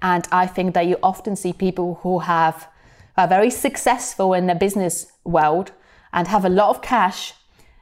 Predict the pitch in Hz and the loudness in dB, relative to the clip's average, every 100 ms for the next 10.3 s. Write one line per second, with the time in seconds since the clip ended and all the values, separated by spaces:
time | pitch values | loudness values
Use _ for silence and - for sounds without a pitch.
0 | - 185 196 190 185 185 208 220 - 247 | -6 0 2 4 2 0 -2 -2 0 0
1 | 202 208 202 196 196 185 185 190 196 180 | 0 -2 -2 0 2 2 0 -2 0 2
2 | 175 190 180 180 180 175 156 147 - _ | 2 2 0 0 -2 0 0 -2 -10 _
3 | _ - - 202 220 214 226 240 226 190 | _ -10 -6 0 2 2 2 2 0 -2
4 | 185 185 196 - - - 170 160 170 147 | 0 0 0 -8 -8 -4 -4 0 0 0
5 | 180 - - - - - - 208 202 202 | -6 -12 -14 -16 -20 -10 -2 0 2 2
6 | 226 - 247 240 247 208 214 190 175 170 | 0 0 0 2 0 2 0 2 0 0
7 | 180 165 156 185 _ _ - _ - 190 | -2 -2 -4 -8 _ _ -20 _ 0 2
8 | 185 185 - 175 208 226 226 208 202 190 | 2 -2 -4 2 4 4 4 2 2 0
9 | 196 190 175 170 165 165 170 180 170 165 | 0 2 4 4 4 2 0 2 2 0
10 | - 147 | -6 -8